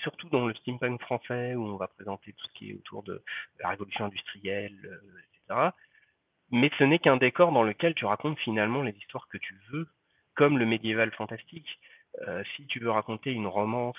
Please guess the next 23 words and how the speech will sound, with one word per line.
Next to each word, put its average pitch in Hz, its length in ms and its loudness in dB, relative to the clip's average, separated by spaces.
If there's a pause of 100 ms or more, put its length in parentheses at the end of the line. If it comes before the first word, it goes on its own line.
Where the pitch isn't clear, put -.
(120)
euh, 90 340 -10 (120)
tu - 200 -20
la - 80 -14
racontes. 147 440 -4 (480)
Euh, 101 60 -10 (100)
si - 60 -20
tu 104 120 -8
veux 107 100 -6
raconter 104 440 -4
un 95 260 -4
roman 101 260 -6
d'espionnage, 101 540 -8
tu 82 100 -14
la 80 80 -8
racontes. 139 480 -2 (460)
Tu - 80 -8
racontes 95 400 -4
ça. 147 320 6
Euh, 98 280 2 (120)
si 117 80 -14
tu - 160 -12
veux 113 180 -4
un, 104 260 2